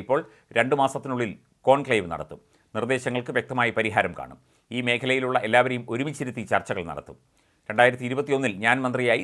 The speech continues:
സിനിമാ മേഖലയിലുള്ള ഒരാളുടെ പരാതിയും എൻ്റെ അടുത്ത് വന്നിട്ടേയില്ല. മലയാള സിനിമയിലെ എല്ലാവരും അങ്ങനെയാണ് എന്നെനിക്ക് അഭിപ്രായമില്ല. എത്രയോ മാന്യന്മാരുണ്ട്. ഒറ്റപ്പെട്ട എന്തെങ്കിലും കേസുകൾ ഉണ്ടാകാം. അവർക്ക്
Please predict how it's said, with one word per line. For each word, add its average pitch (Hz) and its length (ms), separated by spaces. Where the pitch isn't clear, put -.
സിനിമാ 131 240
മേഖലയിലുള്ള 123 500
ഒരാളുടെ 139 340
പരാതിയും 120 320
എൻ്റെ 120 140
അടുത്ത് 113 180
വന്നിട്ടേയില്ല. 92 520
മലയാള 110 360
സിനിമയിലെ 120 380
എല്ലാവരും 139 380
അങ്ങനെയാണ് 123 460
എന്നെനിക്ക് 120 320
അഭിപ്രായമില്ല. 123 540
എത്രയോ 120 300
മാന്യന്മാരുണ്ട്. 120 540
ഒറ്റപ്പെട്ട 120 340
എന്തെങ്കിലും 131 380
കേസുകൾ 139 280
ഉണ്ടാകാം. 131 320
അവർക്ക് 110 260